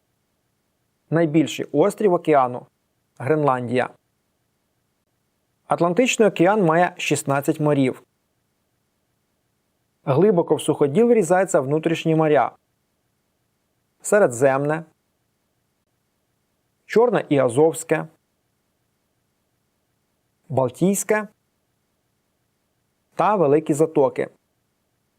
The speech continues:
Ботнічна, Мексиканська.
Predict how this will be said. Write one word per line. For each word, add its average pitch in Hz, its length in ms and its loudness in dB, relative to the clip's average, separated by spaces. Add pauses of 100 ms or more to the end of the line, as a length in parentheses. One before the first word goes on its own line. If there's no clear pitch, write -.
(760)
Ботнічна, 180 760 0 (1700)
Мексиканська. 156 840 -4